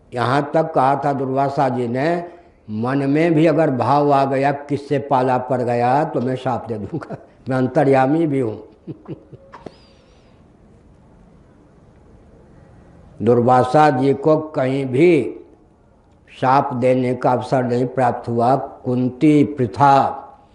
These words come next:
में इतनी तितिक्षा थी, मन में भी उसको नहीं हुआ कि पिताजी ने किसकी सेवा में सौंप दी। यह धैर्य की पराकाष्ठा है नहीं।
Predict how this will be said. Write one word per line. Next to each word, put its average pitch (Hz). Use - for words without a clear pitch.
में 113
इतनी 139
तितिक्षा 135
थी, 147
मन 120
में 147
भी 156
उसको 147
नहीं 131
हुआ 123
कि 147
पिताजी 127
ने 143
किसकी 143
सेवा 123
में 131
सौंप 117
दी। 123
यह 110
धैर्य 131
की 131
पराकाष्ठा 127
है 139
नहीं। 147